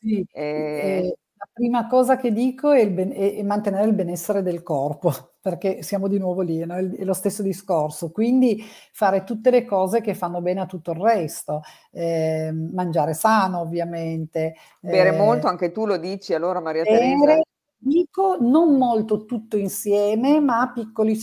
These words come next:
Speaker 2: Piccoli
Speaker 1: sorsi. Questo è
Speaker 2: sorsi.
Speaker 1: importantissimo per, ehm, per la voce, perché la voce è prodotta,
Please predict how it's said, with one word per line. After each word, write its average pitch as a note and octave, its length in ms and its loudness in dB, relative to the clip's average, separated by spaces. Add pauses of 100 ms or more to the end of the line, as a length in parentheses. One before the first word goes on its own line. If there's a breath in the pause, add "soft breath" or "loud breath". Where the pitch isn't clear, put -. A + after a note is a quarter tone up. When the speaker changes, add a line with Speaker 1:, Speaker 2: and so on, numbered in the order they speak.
Speaker 2:
Piccoli E3 360 -2
Speaker 1:
sorsi. G3 120 -6
Questo D4+ 380 0
è B3+ 60 6
Speaker 2:
sorsi. - 0 -
Speaker 1:
importantissimo A3+ 1600 -2
per, F3+ 420 0 (460 loud breath)
ehm, F3 360 -2
per G#3+ 200 4
la G3+ 140 2
voce, F#3 480 2
perché C4 480 4
la G#3+ 140 4
voce D#4 640 2
è A3+ 100 0
prodotta, B3 760 0